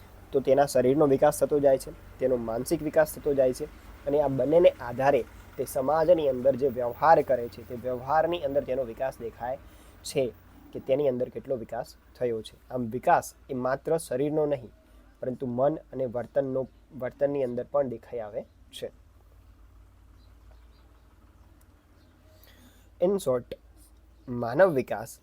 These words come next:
એટલે માણસને પોતાની જે ક્ષમતાઓ છે તે વિકસાવવા, સારા જીવન માટે તક મેળવવા અને પસંદગી વધારવા મદદ કરવી. એરિસ્ટોટલે કીધું છે કે સંપત્તિ અંત નથી,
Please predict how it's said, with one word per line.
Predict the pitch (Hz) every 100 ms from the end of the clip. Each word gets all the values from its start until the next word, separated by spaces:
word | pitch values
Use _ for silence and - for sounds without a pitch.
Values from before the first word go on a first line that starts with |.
| -
એટલે | 151 127 101 _
માણસને | 117 120 131 175 - 117 104 _ _
પોતાની | 127 143 143
જે | 139 143
ક્ષમતાઓ | - 127 127 127 156 147
છે | - 113 - _ _
તે | 127
વિકસાવવા, | 117 117 - 147 147 135 147 180 _ _ _ _ _ _
સારા | - - 123 127
જીવન | 120 113 139 143
માટે | 131 113 120
તક | 127 -
મેળવવા | 135 139 135 139 143 _ -
અને | 117
પસંદગી | 113 - - 147 147 135
વધારવા | 110 110 113 123 113 -
મદદ | 113 120 131 143
કરવી. | - 113 101 101 _ _ _ _ _
એરિસ્ટોટલે | 123 165 - 156 156 147
કીધું | 120 127
છે | 113 123
કે | 135
સંપત્તિ | - 123 127 131 156 -
અંત | 127 131 123
નથી, | 117 117 117